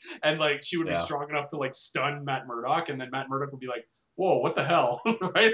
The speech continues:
Speaker 1: Like,
Speaker 2: Yeah, but just never comes back to it. "Oh, that was weird." <laughs>
Speaker 1: Yeah, y-, yeah, and it just never comes back to it. <laughs> Like, they just, yeah, they just walk away.
Speaker 2: The ultimate fan service nod.
Speaker 1: Yeah, exactly, right?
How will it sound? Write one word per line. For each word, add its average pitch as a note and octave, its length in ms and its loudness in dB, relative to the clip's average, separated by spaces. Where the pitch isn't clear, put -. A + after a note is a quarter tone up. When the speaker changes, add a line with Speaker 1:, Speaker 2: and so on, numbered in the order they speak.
Speaker 1:
Like, G3+ 100 2
Speaker 2:
Yeah, G2+ 280 4
but C3 180 0
just A#2 160 -2
never G#2+ 420 2
comes G#2+ 220 -2
back F#2 280 -2
to B2 80 4
it. - 100 2
"Oh, C3 200 6
that A2+ 160 6
was G#2 120 -4
weird." G2+ 340 0
<laughs> - 40 -6
Speaker 1:
Yeah, E3 360 6
y-, E3 80 -6
yeah, D3+ 240 2
and C3 100 -4
it C#3+ 80 -8
just C#3+ 160 -10
never D3 220 -4
comes D3+ 220 -6
back C3 240 -8
to D3+ 140 -6
it. D#3 120 -6
<laughs> - 120 -12
Like, G3+ 200 -2
they C#3 140 2
just, C#3 220 -8
yeah, C3 200 0
they B2+ 80 -4
just C3 220 -10
walk A#2+ 200 -4
away. A#2+ 180 -4
Speaker 2:
The A#2 60 8
ultimate A#2 300 2
fan G#2 280 -8
service G#2+ 380 -6
nod. A2 420 -4
Speaker 1:
Yeah, C#3+ 460 4
exactly, C3+ 600 -4
right? B2+ 240 -4